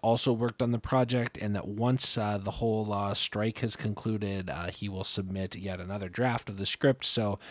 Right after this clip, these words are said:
still working on it. It was speculated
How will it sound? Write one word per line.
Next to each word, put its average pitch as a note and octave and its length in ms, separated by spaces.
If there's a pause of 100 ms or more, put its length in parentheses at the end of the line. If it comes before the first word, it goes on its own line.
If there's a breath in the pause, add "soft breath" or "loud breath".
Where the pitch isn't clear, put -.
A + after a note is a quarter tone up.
(140 loud breath)
still A#2+ 340
working A#2 340
on G#2+ 160
it. G#2+ 120
It G2+ 120
was G#2 140
speculated G#2 800